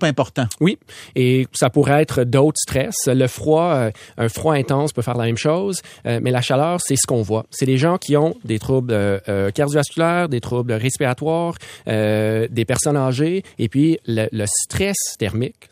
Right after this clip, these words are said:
Speaker 2: qu'on appelle, euh, fait que on dépasse leur capacité d'adaptation, et puis ils meurent. Euh, s'ils se présentent à l'urgence, ils se présentent avec, euh, une aggravation de leur maladie sous-jacente. Alors souvent, à l'urgence, ils vont être vus pour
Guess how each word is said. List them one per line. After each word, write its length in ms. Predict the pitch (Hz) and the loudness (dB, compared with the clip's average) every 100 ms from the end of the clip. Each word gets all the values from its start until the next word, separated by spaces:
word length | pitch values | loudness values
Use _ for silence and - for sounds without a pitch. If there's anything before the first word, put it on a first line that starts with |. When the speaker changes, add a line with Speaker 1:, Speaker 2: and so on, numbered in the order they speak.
| _ | _
Speaker 2:
qu'on 140 | 110 | -6
appelle, 400 | 113 131 151 202 190 - - | -4 -4 -4 -6 -10 -14 -4
euh, 360 | 113 110 110 113 | 0 2 2 0
fait 240 | - 175 | 0 -2
que 240 | 190 143 170 - | 2 2 2 -2
on 120 | 113 | -2
dépasse 420 | 113 113 131 143 | -2 0 -2 -2
leur 140 | 98 - | -4 -4
capacité 420 | 151 143 131 160 | -4 -2 -2 -2
d'adaptation, 560 | 123 104 104 101 170 202 | -2 -4 -4 -4 -4 -4
et 80 | 139 | -2
puis 100 | 156 | 0
ils 60 | |
meurent. 320 | 170 262 196 - - - | 0 0 -4 -4 -20 -8
Euh, 220 | 113 113 117 | -4 -2 -2
s'ils 200 | - 143 - | -4 -6 -6
se 60 | |
présentent 320 | - 160 214 107 | -2 0 0 -2
à 40 | |
l'urgence, 520 | 95 123 175 151 - | -2 0 0 -2 -8
ils 80 | - | -10
se 60 | - | -2
présentent 320 | 123 147 180 | 0 0 -2
avec, 320 | 107 131 - | 0 -2 -2
euh, 180 | 104 92 85 - - | -2 -2 -6 -10 -2
une 220 | 104 113 | 0 2
aggravation 760 | 156 143 131 110 107 - 160 139 | 2 0 -2 -2 -2 -2 -2 -2
de 40 | |
leur 140 | 98 | -2
maladie 380 | 104 104 101 120 | -2 0 -2 -2
sous-jacente. 680 | 135 101 98 - 156 123 101 | -4 -4 -2 -2 -2 -2 -4
Alors 160 | 110 | -4
souvent, 240 | - 143 180 | -4 -2 -2
à 80 | 113 | 0
l'urgence, 420 | 104 110 165 160 | -2 -2 -2 -2
ils 60 | |
vont 140 | 110 104 | -2 -2
être 100 | 98 | -2
vus 240 | 113 156 | 2 2
pour 340 | 170 127 151 | 2 2 2